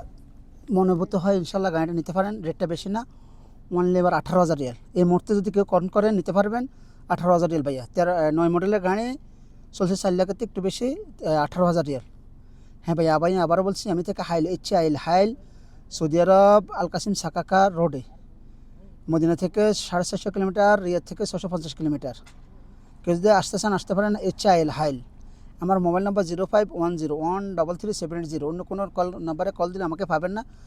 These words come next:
হ্যাঁ ভাই, আর আপনারা যদি আমাকে চান তাহলে আপনার মেসেঞ্জার কথা বলতে পারেন, মেসেঞ্জার নক করতে পারেন। আমার Facebook পেজ দেওয়া আছে, যদি কারো প্রয়োজন হয় লিংক চাইলে আমি লিংক দিয়ে দিব,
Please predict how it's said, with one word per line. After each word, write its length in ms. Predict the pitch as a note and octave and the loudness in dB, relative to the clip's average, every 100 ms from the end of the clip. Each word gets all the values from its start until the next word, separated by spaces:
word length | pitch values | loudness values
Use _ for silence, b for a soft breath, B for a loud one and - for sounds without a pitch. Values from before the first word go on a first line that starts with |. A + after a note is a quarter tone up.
| b b - | b b 0
হ্যাঁ 120 | F3 | 2
ভাই, 180 | D3+ D3+ | 4 0
আর 220 | D3+ E3 | 0 0
আপনারা 360 | E3 F#3 G3 G3+ | 0 0 -2 -2
যদি 140 | F#3 | -2
আমাকে 240 | E3+ F3 | -6 -4
চান 360 | G3+ - G#3+ A3+ | -6 -2 -2 -4
তাহলে 200 | F3+ D#3 | -4 -4
আপনার 240 | D3+ F3 | -4 -4
মেসেঞ্জার 360 | E3+ D#3 F3 F#3+ | -2 -4 -4 -4
কথা 240 | F#3 D#3+ | -6 -6
বলতে 200 | F#3+ F#3+ | -6 -4
পারেন, 200 | F#3+ G3+ | -2 0
মেসেঞ্জার 340 | G3+ D#3 F3 F3 | -2 -6 -6 -8
নক 140 | E3+ | -6
করতে 200 | - F3+ | -8 -2
পারেন। 160 | G3+ A3 b b b b | -2 -2 b b b b
আমার 160 | D#3+ E3 E3+ | -2 -2 -2
Facebook 220 | D#3 F#3 - | -4 -6 -4
পেজ 240 | F3 D#3+ | -4 0
দেওয়া 260 | F3 E3 E3+ | 2 2 2
আছে, 200 | - A3+ | 0 -2
যদি 220 | F3+ E3+ | -2 -4
কারো 200 | E3+ F3+ | -4 -4
প্রয়োজন 340 | - F3+ F#3 | -2 -4 -2
হয় 160 | G#3+ G#3+ | -4 -2
লিংক 240 | F3 F3 | -4 -6
চাইলে 180 | - F#3+ | -6 -4
আমি 120 | D#3+ | 0
লিংক 180 | D#3+ D#3+ | 0 0
দিয়ে 140 | E3+ | -2
দিব, 180 | D#3+ E3+ | -2 -2